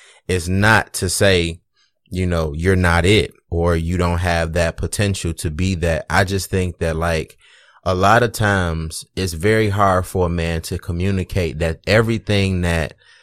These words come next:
a woman wants a man for, sometimes men are tired of doing.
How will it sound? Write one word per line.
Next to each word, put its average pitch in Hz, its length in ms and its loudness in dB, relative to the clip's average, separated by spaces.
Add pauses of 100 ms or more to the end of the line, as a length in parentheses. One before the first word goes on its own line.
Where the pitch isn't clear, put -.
(240)
a 87 100 2
woman 90 480 0
wants 87 340 -4
a 85 80 -6
man 85 360 -4
for, 95 420 0
sometimes 85 560 -4
men 87 240 -2
are 76 100 -4
tired 85 420 -2
of 80 140 -6
doing. 73 340 -6